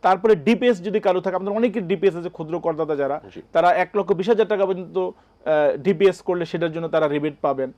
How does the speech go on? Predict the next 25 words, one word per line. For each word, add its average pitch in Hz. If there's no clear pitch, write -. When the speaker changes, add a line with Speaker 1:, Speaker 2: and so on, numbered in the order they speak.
Speaker 1:
তারপরে 180
অনেকে 190
আপনার 180
পলিসি 220
করেন, 156
MetLife 151
পলিসি, 151
জীবন 160
বীমা 156
পলিসি, 139
সেটার, 175
আহ, 143
যারা 156
পলিসির 165
জন্য 165
ওই 160
যে 143
জুলাই, 165
আমাদের 156
এই 160
পঁচিশ 160
ছাব্বিশ 175
হচ্ছে 185
পয়লা 175
জুলাই 175